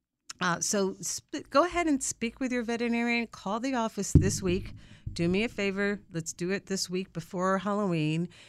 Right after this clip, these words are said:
if you, especially if you have big plans and you know your pet is sensitive to, to the changes in the environment.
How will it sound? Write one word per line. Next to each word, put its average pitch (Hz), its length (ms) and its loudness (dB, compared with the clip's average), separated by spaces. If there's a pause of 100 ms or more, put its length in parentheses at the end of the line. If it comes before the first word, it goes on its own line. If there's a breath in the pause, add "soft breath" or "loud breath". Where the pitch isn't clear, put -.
(160 loud breath)
if - 180 -2
you, - 60 -6
especially 262 440 -2
if 247 120 -6
you 226 80 -2
have 165 300 -2
big 196 220 -2
plans 180 640 -2 (340 loud breath)
and 180 140 4
you 175 100 4
know 175 160 2
your 165 220 2
pet 160 280 -2
is 160 80 0
sensitive 165 500 -2
to, 160 340 -2
to - 120 -4
the 160 120 -2
changes 165 480 0
in 156 140 2
the 151 140 2
environment. 143 640 0